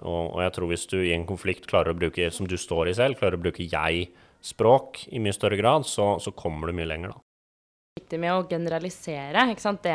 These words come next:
Speaker 2: med å si, «Du gjør alltid sånn og sånn», i stedet for å, eh, si, «Ja, sist så opplevde jeg kanskje at du gjorde dette.» Eh.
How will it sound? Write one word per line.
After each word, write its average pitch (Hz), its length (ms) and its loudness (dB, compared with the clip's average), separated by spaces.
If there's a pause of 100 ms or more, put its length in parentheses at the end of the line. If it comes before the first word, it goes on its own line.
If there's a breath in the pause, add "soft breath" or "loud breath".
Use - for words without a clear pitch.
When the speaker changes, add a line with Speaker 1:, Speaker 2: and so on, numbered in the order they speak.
Speaker 2:
med 165 140 0
å - 20 -4
si, 165 200 -2 (360 loud breath)
«Du 160 80 -4
gjør 202 300 4 (240)
alltid 170 480 4
sånn 165 180 0
og 175 80 0
sånn», 220 300 6 (100)
i 185 80 -6
stedet 156 320 -2
for 165 160 -2
å, 170 140 6 (500)
eh, 165 320 -8
si, 165 140 -8 (580)
«Ja, 202 160 -2
sist - 320 -4
så 208 140 2
opplevde 160 260 -4
jeg 170 80 -2
kanskje 170 240 -4
at 151 80 -8
du 175 60 -4
gjorde 147 260 -2
dette.» 180 320 2 (580 soft breath)
Eh. 165 360 -8